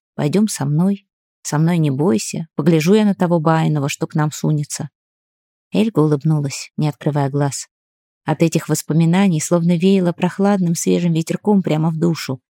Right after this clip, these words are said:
Тот взгляд серых глаз, дразнящий и вызывающий, будил в крови яркое ощущение жизни, и лёгкая тревога от этих опасных игр только добавляла остроты. Теперь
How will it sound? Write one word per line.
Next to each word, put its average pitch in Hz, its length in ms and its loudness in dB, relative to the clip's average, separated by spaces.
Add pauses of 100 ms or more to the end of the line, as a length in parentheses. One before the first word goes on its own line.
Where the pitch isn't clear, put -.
(380)
Тот 160 240 0
взгляд 156 540 -2
серых 160 380 0
глаз, 156 440 -2 (340)
дразнящий 185 640 2
и 143 40 -2
вызывающий, 151 840 -4 (500)
будил 190 400 4
в - 120 -8
крови 175 280 2
яркое 175 480 0
ощущение 156 680 -2
жизни, 143 560 -2 (520)
и 151 300 0
лёгкая 156 380 0
тревога 180 420 2
от 156 100 -2
этих - 280 -2
опасных 165 480 -4
игр 170 260 -2
только 175 320 -6
добавляла 151 540 0
остроты. 147 560 -10 (1080)
Теперь - 480 0